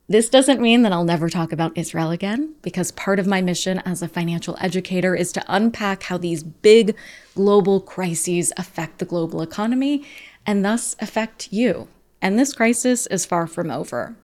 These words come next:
It also doesn't mean that I've talked Israel out of my system and can just resume business as normal. None of this is normal, and I am still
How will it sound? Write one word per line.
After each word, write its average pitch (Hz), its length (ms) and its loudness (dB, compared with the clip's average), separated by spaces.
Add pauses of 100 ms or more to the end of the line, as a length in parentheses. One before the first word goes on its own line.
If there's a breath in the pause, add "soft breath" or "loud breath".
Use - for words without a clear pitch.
(220)
It 240 80 4
also 262 320 2
doesn't 233 320 2
mean 185 140 2
that 180 100 0
I've 170 140 0
talked 170 280 -6
Israel 175 380 -2
out 170 100 -2
of 156 100 -4
my 165 120 -2
system 202 560 0
and 170 160 -2
can 175 160 -2
just 165 240 -2
resume 165 400 -2
business 165 540 -2
as 170 240 -4
normal. 202 480 -10 (320)
None 214 260 2
of 208 140 0
this 180 320 0
is 170 180 -2
normal, 160 540 -2 (420 loud breath)
and 185 140 0
I 185 100 4
am 214 240 4
still 202 560 -2